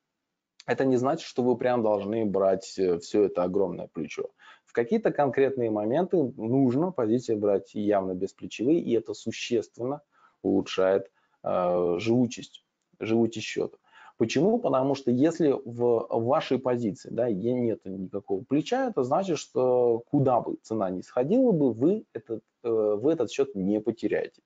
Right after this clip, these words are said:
при любом раскладе. Э, за исключением, наверное, <laughs> того, что было двадцатого апреля на нефти,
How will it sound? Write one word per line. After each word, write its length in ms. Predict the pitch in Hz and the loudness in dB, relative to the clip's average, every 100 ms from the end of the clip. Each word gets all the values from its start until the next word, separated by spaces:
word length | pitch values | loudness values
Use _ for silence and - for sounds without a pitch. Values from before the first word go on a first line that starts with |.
| _ _ _ _ _ | _ _ _ _ _
при 120 | 143 | 2
любом 320 | 156 123 107 104 | 4 4 2 0
раскладе. 440 | 98 - - - _ _ _ _ - | -2 -4 -6 -6 _ _ _ _ -4
Э, 400 | 240 180 147 120 | 0 2 4 4
за 140 | 120 | 2
исключением, 640 | 113 123 117 156 131 110 | 0 -2 0 2 2 0
наверное, 360 | 101 110 107 165 | 2 2 2 -2
<laughs> 380 | - 143 - 127 | -4 -8 -8 -2
того, 220 | 117 120 | 0 0
что 160 | - 107 | -2 0
было 180 | 104 | 0
двадцатого 560 | 95 101 101 101 - 98 | 2 0 -2 -4 -4 -4
апреля 360 | 92 120 120 95 | -2 -2 -2 -2
на 140 | 92 | -4
нефти, 380 | 95 104 - | -4 -6 -8